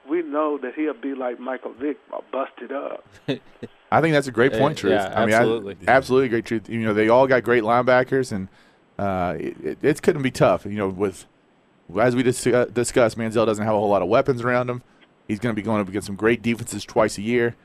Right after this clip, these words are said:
Speaker 3: It's definitely gonna be a hard thing for him to
Speaker 2: Yeah.
Speaker 3: get up there.
Speaker 2: A lot of the defenses that he faced, some of the guys that he's faced and,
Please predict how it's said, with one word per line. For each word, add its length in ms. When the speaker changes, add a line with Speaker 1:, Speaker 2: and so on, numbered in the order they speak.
Speaker 3:
It's 160
definitely 360
gonna 100
be 80
a 60
hard 200
thing 160
for 120
him 160
to 60
Speaker 2:
Yeah. 60
Speaker 3:
get 80
up 120
there. 300
Speaker 2:
A 60
lot 160
of 60
the 80
defenses 580
that 140
he 100
faced, 680
some 280
of 60
the 60
guys 380
that 200
he's 200
faced 400
and, 300